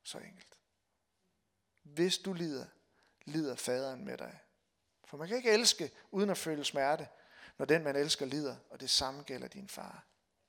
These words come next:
Så mit spørgsmål her til formiddag, det er, "Hvor er du?"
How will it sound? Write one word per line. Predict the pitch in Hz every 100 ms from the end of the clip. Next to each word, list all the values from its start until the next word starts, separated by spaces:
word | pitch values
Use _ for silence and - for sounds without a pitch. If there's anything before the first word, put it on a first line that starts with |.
| _ _ _ _ _ _ _ _ - _ _ _
Så | - 170 156 147 - - _ _
mit | 143 139
spørgsmål | - 156 165 151 139
her | 151
til | 147 135
formiddag, | - 156 175 151 135
det | 147 131
er, | 127
"Hvor | 127 - 139 127
er | 131
du?" | 135